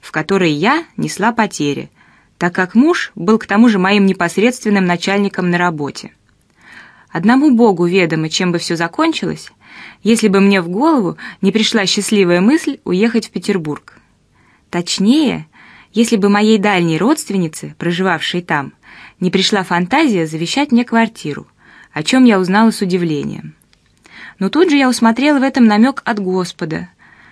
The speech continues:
мол, хватит заниматься ерундой, и через месяц уже работала в весьма солидной петербургской газете.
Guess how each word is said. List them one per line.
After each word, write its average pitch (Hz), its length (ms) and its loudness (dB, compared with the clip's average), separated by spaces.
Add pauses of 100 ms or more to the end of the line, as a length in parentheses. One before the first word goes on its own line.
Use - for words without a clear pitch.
(140)
мол, 190 160 0
хватит 240 480 0
заниматься 254 500 2
ерундой, 220 640 2 (460)
и 180 80 -10
через 160 300 -4
месяц 254 540 -2
уже 170 160 -4
работала 170 460 0
в 156 40 -4
весьма 156 340 -4
солидной 208 600 0
петербургской 165 680 -6
газете. 147 600 -8